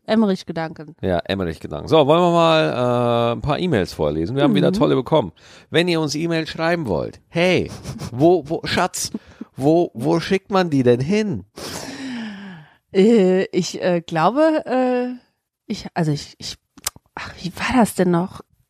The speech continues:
Speaker 1: Stettentime at gmail punkt com.
Speaker 2: Na, jetzt hast du aber ein bisschen ge-,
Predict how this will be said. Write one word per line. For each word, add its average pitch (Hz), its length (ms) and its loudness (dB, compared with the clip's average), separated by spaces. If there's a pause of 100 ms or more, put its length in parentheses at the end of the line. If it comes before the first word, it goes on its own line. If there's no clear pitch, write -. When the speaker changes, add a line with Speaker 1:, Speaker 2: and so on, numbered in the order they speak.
(1040)
Speaker 1:
Stettentime 208 760 0
at 160 200 -2
gmail 180 360 0
punkt 170 320 -10
com. - 240 -14
Speaker 2:
Na, 127 200 4
jetzt 80 140 -2
hast 92 140 0
du 131 60 4
aber 214 200 4
ein 269 100 0
bisschen 311 280 -2
ge-, 294 600 -4